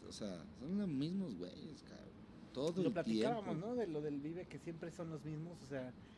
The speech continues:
Speaker 1: Las mismas bandas bien malas unas, güey. Que dices, "Neta, neta, neta, siguen esos, güey". Claro, güey, nomás están ahí haciendo nada todo el año y tocan ahí otra vez. Ay, güey.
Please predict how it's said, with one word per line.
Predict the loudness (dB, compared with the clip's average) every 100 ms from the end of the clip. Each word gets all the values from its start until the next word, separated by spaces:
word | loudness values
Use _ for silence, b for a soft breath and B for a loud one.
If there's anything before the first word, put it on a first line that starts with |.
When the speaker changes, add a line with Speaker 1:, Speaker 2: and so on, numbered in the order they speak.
| B B -12 0
Speaker 1:
Las | 2 6
mismas | 6 6 4
bandas | 4 4 4 4
bien | 4 2
malas | 2 0 2 2 2 0
unas, | -2 0 0 0
güey. | -2 -4 -8 -2
Que | 0
dices, | 0 2
"Neta, | 2 4 4
neta, | 4 4 4
neta, | 4 2 2 0
siguen | 0 2 4 4
esos, | 2 0 0
güey". | -2 B B B 8
Claro, | 12 12 10
güey, | 8
nomás | 6 6 4
están | 6 6
ahí | 8 6 6 B B B B -16 -16 -16 -16 -16 -16 -16 -16 -16 -6 2
haciendo | 4 6 6 8
nada | 8 6
todo | 6 8
el | 8
año | 8 8
y |
tocan | 10 10 10 8 8
ahí | 8
otra | 6 4 2
vez. | 2 0
Ay, | -8 -12 -14 -16 -16
güey. | -14